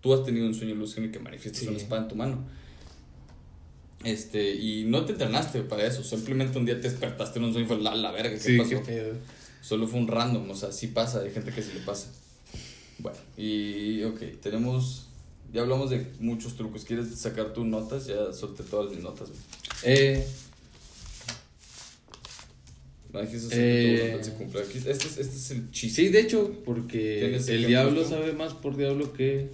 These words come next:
Speaker 2: por viejo. Y ahí está la última nota, dice, "La experiencia hace al hombre y el
Speaker 1: Y el
Speaker 2: diablo
Speaker 1: diablo.
Speaker 2: también".
Speaker 1: Ah, huevo.
Speaker 2: <laughs> Sí.
Speaker 1: Está cabrón, güey.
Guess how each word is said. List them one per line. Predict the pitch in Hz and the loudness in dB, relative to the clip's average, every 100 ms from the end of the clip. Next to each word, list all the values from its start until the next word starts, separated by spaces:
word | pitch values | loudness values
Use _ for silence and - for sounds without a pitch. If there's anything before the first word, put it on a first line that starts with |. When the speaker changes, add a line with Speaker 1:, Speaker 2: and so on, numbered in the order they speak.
| - - - - - - - - - | -12 -20 -20 -20 -20 -20 -20 -20 -12
Speaker 2:
por | 104 98 | -10 -2
viejo. | 117 127 - - | 0 0 -4 -10
Y | 110 | 0
ahí | 117 107 | 2 2
está | 110 120 | 0 -4
la | 110 | -4
última | 107 113 113 | -4 -4 -2
nota, | 120 123 110 | 0 0 -2
dice, | - - 101 | -6 -8 -8
"La | |
experiencia | 104 - 107 117 120 | -8 -6 -2 2 4
hace | 131 127 | 2 2
al | 123 | 4
hombre | 131 139 151 147 - - - - - - - - - | 4 2 -2 -4 -12 -20 -20 -20 -20 -20 -20 -20 -16
y | 113 | -10
el | 104 | -4
Speaker 1:
Y | 104 | -2
el | 107 | 0
Speaker 2:
diablo | |
Speaker 1:
diablo. | 104 98 | 0 0
Speaker 2:
también". | 101 101 117 - - | -2 -2 -2 -6 -10
Speaker 1:
Ah, | - - - - - - | -4 0 2 2 2 2
huevo. | - - | 2 0
Speaker 2:
<laughs> | - | -10
Sí. | - - - - - - - - - | -10 -8 -8 -8 -12 -18 -20 -18 -14
Speaker 1:
Está | - 104 104 | -8 -6 -4
cabrón, | 104 98 101 | -4 -4 -6
güey. | 98 | -8